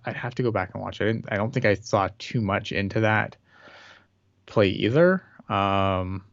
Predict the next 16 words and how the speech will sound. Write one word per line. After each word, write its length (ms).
I 140
don't 120
know. 200
I, 120
it's 240
weird, 260
right? 180
Because, 280
like, 240
for 300
me, 400
like, 280
it's 200
so 360
rare 720
that 300